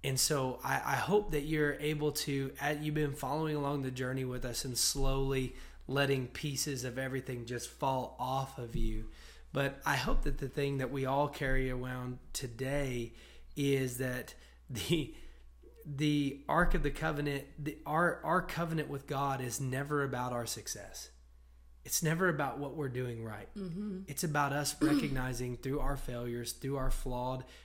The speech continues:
Speaker 1: behaviors, that we are in desperate need of communion, of salvation from Him every single day. And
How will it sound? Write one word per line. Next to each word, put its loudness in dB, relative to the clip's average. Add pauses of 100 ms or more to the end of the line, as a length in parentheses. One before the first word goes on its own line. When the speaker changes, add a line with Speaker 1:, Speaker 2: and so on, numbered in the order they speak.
(120)
Speaker 1:
behaviors, -4
that -8
we -2
are -4
in -6
desperate 2
need 4 (360)
of -2
communion, 2
of -6
salvation 0 (280)
from -2
Him -4 (420)
every 2
single -2
day. -10 (480)
And -2